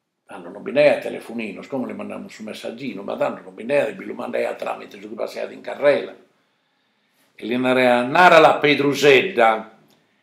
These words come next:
chi battoppe da Santa Caterina, cabes Mureno Ledda, forte che una rocca diamantina, giù che una leppedda che li trunca a so sossor de si schina,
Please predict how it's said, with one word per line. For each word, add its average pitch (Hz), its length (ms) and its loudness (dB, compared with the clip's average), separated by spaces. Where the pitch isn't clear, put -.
chi 160 680 -4
battoppe 170 720 6
da 151 120 6
Santa 175 460 2
Caterina, 156 760 0
cabes 143 460 6
Mureno 175 520 6
Ledda, 139 720 4
forte 175 460 8
che 156 120 4
una 156 180 6
rocca 175 380 8
diamantina, 151 920 -2
giù 208 240 4
che 220 160 8
una 185 220 8
leppedda 185 680 6
che 156 80 2
li 160 160 0
trunca 165 400 4
a 147 40 8
so 147 260 -4
sossor 143 560 0
de 147 120 -4
si 143 160 -8
schina, 135 540 -6